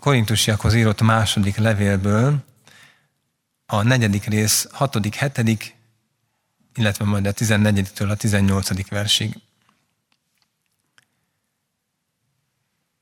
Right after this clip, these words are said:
Isten ugyanis, aki ezt mondta,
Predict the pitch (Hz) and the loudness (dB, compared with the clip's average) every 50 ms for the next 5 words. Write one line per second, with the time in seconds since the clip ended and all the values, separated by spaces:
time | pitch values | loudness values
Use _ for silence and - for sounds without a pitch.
0 | _ _ _ _ _ _ _ _ _ _ _ _ _ _ _ - 160 - - 139 | _ _ _ _ _ _ _ _ _ _ _ _ _ _ _ 0 0 2 2 4
1 | 127 123 117 113 110 110 101 - 110 98 - - - 139 139 - - 123 117 117 | 4 4 4 4 4 2 2 0 -2 -4 -2 -2 -2 0 0 0 0 2 2 2
2 | 110 - - 120 131 143 156 170 - - | 2 0 0 0 0 0 -2 -6 -10 -18